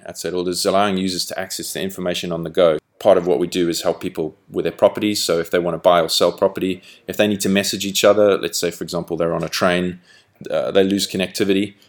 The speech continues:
they can actually still get to the messages just via the web.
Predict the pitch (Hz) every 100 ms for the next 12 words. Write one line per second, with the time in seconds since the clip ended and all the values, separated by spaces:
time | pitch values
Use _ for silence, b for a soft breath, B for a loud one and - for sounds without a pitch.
0 | _ 95 95 95 92 98 - 110 95 85
1 | 92 80 - - - _ _ _ - 104
2 | 98 90 87 - 85 73 - - - 127
3 | - 107 101 95 80